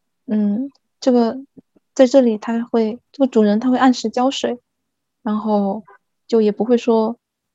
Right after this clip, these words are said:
有积水什么的，所以就，嗯，生活得还蛮舒适，然后也不用淋雨。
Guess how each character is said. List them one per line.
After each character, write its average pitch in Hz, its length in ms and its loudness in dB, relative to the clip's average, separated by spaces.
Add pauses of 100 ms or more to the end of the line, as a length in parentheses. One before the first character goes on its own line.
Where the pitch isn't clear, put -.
(140)
有 208 180 -2
积 240 240 -4
水 220 340 -6
什 214 140 -4
么 196 140 -4
的， 202 180 -8 (640)
所 - 160 -6
以 202 160 -2
就， 202 320 -6 (400)
嗯， 214 480 -2
生 220 220 -4
活 208 100 -4
得 - 80 -8
还 202 140 -8
蛮 196 180 -6
舒 202 220 -4
适， 208 240 -10 (340)
然 196 100 -2
后 208 60 2
也 196 80 0
不 196 140 -6
用 208 260 -2 (220)
淋 202 280 2
雨。 208 300 -6